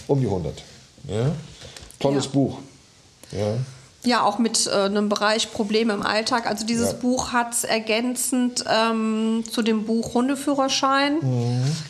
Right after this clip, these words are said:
Speaker 2: gegeben. Äh, auch, ähm, für den Paragraph elf haben wir das unter anderem halt auch durchgenommen. Und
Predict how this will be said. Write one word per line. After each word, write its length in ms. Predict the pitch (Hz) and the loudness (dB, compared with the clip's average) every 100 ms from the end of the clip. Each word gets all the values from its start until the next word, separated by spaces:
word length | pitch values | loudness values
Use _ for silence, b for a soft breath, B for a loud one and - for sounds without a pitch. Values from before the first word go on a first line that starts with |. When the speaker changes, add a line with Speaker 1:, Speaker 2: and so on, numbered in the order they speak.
| - | -6
Speaker 2:
gegeben. 560 | 233 214 247 254 247 240 | -4 0 2 2 2 0
Äh, 40 | |
auch, 520 | 220 220 - 226 220 - | 0 0 2 0 0 -2
ähm, 580 | 214 214 214 208 208 214 | -2 0 -2 0 -2 -4
für 100 | - | -4
den 140 | 220 214 | -2 0
Paragraph 540 | 214 214 208 220 208 - | 0 0 0 -2 -4 0
elf 500 | 226 233 254 262 - - - - - - - | 0 2 0 -4 -14 -20 -20 -20 -20 -10 -6
haben 100 | 233 | -2
wir 80 | 220 | 0
das 220 | 220 226 | -2 -2
unter 280 | - 226 233 | -2 -2 0
anderem 320 | 233 226 214 | 0 0 0
halt 220 | 214 226 | -2 -2
auch 160 | - - | -2 -2
durchgenommen. 760 | - 226 220 226 214 208 208 208 B B B B B - - | -2 -2 -2 0 0 0 -2 -6 B B B B B -20 -8
Und 640 | 104 202 202 208 - - | -4 -4 -6 -6 -2 -2